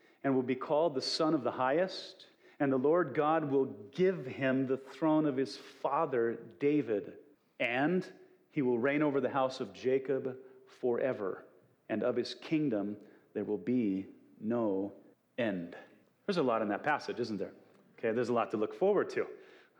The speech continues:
Uh, <laughs> there's some, some important things to point out. The, the giving of the throne of David to Jesus, a throne that is earthly, not heavenly,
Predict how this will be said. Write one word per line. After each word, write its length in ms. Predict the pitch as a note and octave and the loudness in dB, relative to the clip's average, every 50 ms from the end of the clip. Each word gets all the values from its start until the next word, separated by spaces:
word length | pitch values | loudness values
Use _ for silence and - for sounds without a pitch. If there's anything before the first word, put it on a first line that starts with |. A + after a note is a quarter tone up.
| - | -10
Uh, 220 | G#2+ G#2 G#2 G#2 G#2 - - - A#2 - - - - - - - | -8 -6 -6 -6 -6 -10 -12 -12 -12 -8 -6 -6 -6 -6 -8 -12
<laughs> 540 | - - - - - - _ _ _ _ | -12 -16 -20 -20 -20 -20 _ _ _ _
there's 140 | - C3 A2+ | -8 -6 -4
some, 180 | - C#3+ C#3+ C3 | -2 -4 -4 -2
some 200 | - - D3+ D3 | 0 0 2 2
important 340 | C#3+ C3+ F3 F3+ E3+ - - | 2 2 2 2 2 2 0
things 240 | D#3+ D3 - - | 0 0 0 -2
to 80 | - C#3 | -4 -6
point 300 | - - C3+ C3 B2 C#3+ | -4 -2 0 0 0 2
out. 320 | E3 D#3+ B2 G2 - - - - - - _ _ _ - - | 0 0 0 -2 -4 -8 -14 -20 -20 -20 _ _ _ -8 -4
The, 380 | C3 C#3 C#3 C#3+ C#3 C#3 - C#3 C#3 | 0 2 2 2 2 0 -2 -4 -6
the 80 | C3 A#2+ | -6 -6
giving 500 | G#2+ G#2+ G2+ - E3 F#3+ F3+ A#3 G#3+ G#3 | -8 -10 -4 0 0 2 2 2 2 2
of 140 | F3 C#3 | 2 0
the 80 | C#3 C#3+ | -4 -6
throne 840 | - - - - - D3 D#3 D#3 D3+ D3 B2 G#2+ G2+ G2 G#2+ A2+ A2+ - - _ _ _ - | -6 -8 -14 -12 -4 0 2 4 4 4 2 2 -2 -2 -4 -8 -10 -14 -20 _ _ _ -4
of 160 | C3 A#2+ G2 | -4 -4 0
David 480 | G2+ C#3+ D3 D3 C#3 A2+ - - - - | 2 4 4 4 4 0 -2 -4 -8 -8
to 260 | - - F#3 F#3+ F#3 | -2 0 0 2 0
Jesus, 680 | C#3 - - D3 D3 D3 C#3+ - A#2 G2 A2 G#2 - | 0 -2 0 2 2 2 2 0 -4 -6 -8 -10 -12
a 40 | G#2+ | -14
throne 300 | - - C#3 C3+ C3+ C3+ | -8 -4 0 2 2 2
that 140 | C3 A#2+ A2 | 2 2 0
is 200 | G#2+ G#2+ - - - - - _ _ _ | -2 -4 -6 -8 -12 -16 -20 _ _ _
earthly, 440 | - B2+ C3+ C3+ - - G#2 G#2 A#2 | -2 0 0 0 -2 -6 -8 -6 -6
not 180 | A#2+ A#2+ B2 A#2+ | -6 -6 -6 -4
heavenly, 480 | B2+ B2 A2+ G#2 F#2+ F#2+ G2 G#2+ A#2+ | -4 -4 -4 -4 -6 -6 -8 -10 -12